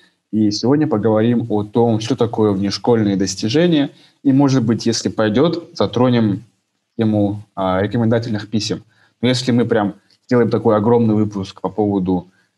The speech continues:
внешкольных достижений, по времени посмотрим, то, скорее всего, уже, а, тему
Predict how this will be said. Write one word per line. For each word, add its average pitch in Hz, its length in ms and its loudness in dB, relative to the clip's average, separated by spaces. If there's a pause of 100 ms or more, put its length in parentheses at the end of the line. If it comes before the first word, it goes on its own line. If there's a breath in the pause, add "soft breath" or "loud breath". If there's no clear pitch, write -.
внешкольных 107 360 -2
достижений, 113 640 0
по 104 160 -6
времени 101 300 0
посмотрим, 110 520 -2
то, 117 120 0
скорее 110 260 0
всего, 110 320 -2
уже, 98 380 -2 (540)
а, 95 120 -4
тему 101 720 -2